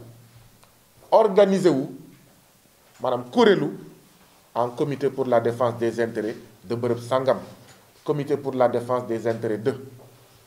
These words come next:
mais collectif pour nangam wala nangam. Front Multitude doy naa nag, ñëw ñu la ëmb, ñëw ñu lay jéem a dajale,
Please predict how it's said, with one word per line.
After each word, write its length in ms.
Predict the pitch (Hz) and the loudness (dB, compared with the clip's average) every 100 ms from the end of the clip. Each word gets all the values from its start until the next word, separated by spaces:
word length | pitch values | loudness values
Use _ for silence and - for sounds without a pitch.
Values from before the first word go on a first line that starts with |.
| _ | _
mais 80 | - - | -18 -2
collectif 640 | 151 131 - 170 - - - | 0 0 -4 -6 -8 -18 -6
pour 180 | 165 185 185 185 - - - - - - - - - - - | -2 -2 -2 -12 -18 -20 -20 -20 -18 -18 -20 -20 -20 -20 -6
nangam 340 | 110 143 139 127 | -2 0 2 2
wala 140 | 120 | 0
nangam. 300 | 113 107 92 - - - - - - - _ _ _ _ - - _ _ _ - - - - - _ _ _ _ _ _ _ - - - - - - _ - - - | 0 -4 -4 -8 -8 -14 -18 -18 -20 -20 _ _ _ _ -20 -20 _ _ _ -20 -20 -20 -20 -20 _ _ _ _ _ _ _ -20 -20 -20 -20 -20 -20 _ -20 -20 -20
Front 300 | - - 240 | -4 4 4
Multitude 360 | 226 220 220 208 | 4 2 2 6
doy 160 | 185 180 | 6 6
naa 140 | 156 | 4
nag, 120 | 131 - - - 120 | 2 -2 -8 -12 2
ñëw 160 | 185 202 | 4 6
ñu 100 | 185 | 6
la 80 | 170 | 4
ëmb, 120 | 143 120 - - - - - | 2 -4 -14 -20 -20 -20 -10
ñëw 300 | 127 196 202 | 2 6 6
ñu 80 | 190 | 6
lay 180 | 175 147 | 4 4
jéem 180 | 156 | 4
a 20 | 147 | 6
dajale, 300 | 139 127 | 4 4